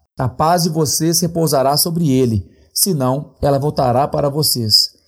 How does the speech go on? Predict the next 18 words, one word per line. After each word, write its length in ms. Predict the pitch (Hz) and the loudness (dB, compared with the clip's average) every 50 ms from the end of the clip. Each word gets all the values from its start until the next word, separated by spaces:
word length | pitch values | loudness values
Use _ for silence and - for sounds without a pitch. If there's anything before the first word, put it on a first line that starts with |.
| _ _ - - _ _ _ _ - | _ _ -20 -20 _ _ _ _ 0
Vejam 300 | 147 196 214 247 254 247 | 2 2 2 2 0 0
que 80 | 247 | 0
aqui 460 | 202 139 - - - 156 160 156 - - | 0 0 0 0 0 2 2 0 0 -2
é 100 | 160 123 | -2 -2
mais 360 | 135 139 156 170 196 208 - | 0 2 0 2 2 0 0
que 100 | - 208 | 0 0
um 60 | 190 | -2
cumprimento 920 | 165 - 196 180 165 190 175 139 139 151 175 196 190 - - 135 117 107 113 - _ _ - | 2 2 0 2 2 2 2 2 4 2 2 2 0 0 -2 -4 -4 -4 -6 -12 _ _ -4
de 120 | 127 123 | -2 0
um 60 | 160 | 0
costume 420 | 160 - 165 131 - - 175 180 185 | 0 0 -2 -2 0 0 0 0 2
judaico, 640 | 160 160 151 113 127 123 131 131 - - - 104 - - - - - - _ _ | 0 0 0 0 0 2 2 0 0 -4 -8 -10 -10 -12 -20 -20 -20 -20 _ _
mas 160 | 143 135 120 | -2 0 0
a 60 | 131 135 | 0 2
liberação 840 | 151 196 185 202 196 190 190 170 160 - - 151 160 180 165 170 - - _ _ - | 2 2 2 2 2 2 0 0 0 0 0 0 -2 -2 -4 -6 -10 -16 _ _ -4
de 160 | 117 113 135 | -2 0 2
uma 180 | 147 165 190 185 | 4 4 4 2
bênção. 600 | 143 123 139 151 165 170 165 - - 110 98 90 | 2 0 2 2 2 2 2 0 0 -2 -6 -6